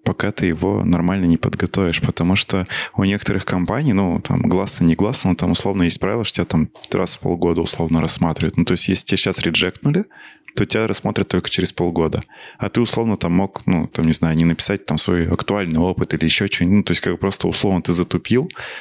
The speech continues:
а, закинул, ну, там, неактуальное резюме, может, некачественное, либо там недоделанное,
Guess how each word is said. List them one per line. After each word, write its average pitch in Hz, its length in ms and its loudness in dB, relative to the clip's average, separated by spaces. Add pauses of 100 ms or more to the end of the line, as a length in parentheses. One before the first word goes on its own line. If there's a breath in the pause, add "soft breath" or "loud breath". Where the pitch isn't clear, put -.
(320 loud breath)
а, 82 160 0
закинул, 90 460 0
ну, 85 160 2
там, 90 420 4
неактуальное 92 880 2
резюме, 90 480 4
может, 80 280 0
некачественное, 85 720 2
либо 80 220 0
там 80 160 0
недоделанное, 85 760 2